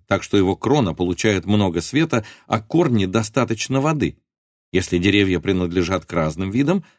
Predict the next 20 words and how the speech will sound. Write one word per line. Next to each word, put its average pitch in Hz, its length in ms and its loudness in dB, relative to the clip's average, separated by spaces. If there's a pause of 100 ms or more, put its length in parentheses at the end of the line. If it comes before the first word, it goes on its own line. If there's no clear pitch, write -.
(120)
то 127 120 2
так 85 300 -2
оно 113 220 2
и 143 60 2
есть. 107 500 -4 (300)
Они 92 220 0
действительно 85 600 -2
борются 87 420 2
друг 87 240 0
с 87 40 -10
другом 117 340 2 (240)
за 98 240 2
локальные 104 600 2
ресурсы. 107 560 -2 (540)
Но 123 220 2
для 123 180 4
деревьев 120 500 2
одного 104 460 2
вида 151 400 2 (320)
ситуация 120 680 0